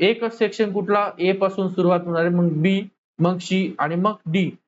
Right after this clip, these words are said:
त्यामुळे पाठीमागे एकही क्वेश्चन सोडू नका की हा क्वेश्चन माझा राहिलाय,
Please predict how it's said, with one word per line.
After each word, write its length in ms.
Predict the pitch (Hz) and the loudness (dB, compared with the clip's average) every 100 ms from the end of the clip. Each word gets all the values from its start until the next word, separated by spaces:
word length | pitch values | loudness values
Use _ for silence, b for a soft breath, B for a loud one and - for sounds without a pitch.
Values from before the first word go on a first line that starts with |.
| _ | _
त्यामुळे 320 | 147 170 190 | -2 2 0
पाठीमागे 580 | 190 165 165 196 190 180 | 0 -2 -2 -6 -4 -2
एकही 440 | 175 180 190 202 | 2 2 2 2
क्वेश्चन 460 | 214 190 185 185 185 | 2 0 0 0 -2
सोडू 300 | 185 190 208 | 2 2 4
नका 420 | 196 151 165 131 - _ _ - | 2 2 2 0 -2 _ _ -2
की 60 | |
हा 200 | 160 175 | 0 0
क्वेश्चन 480 | 190 185 180 185 185 | 0 -4 -4 -2 -2
माझा 360 | 180 165 160 147 | 0 2 2 2
राहिलाय, 540 | 139 143 175 196 202 | 0 0 2 2 0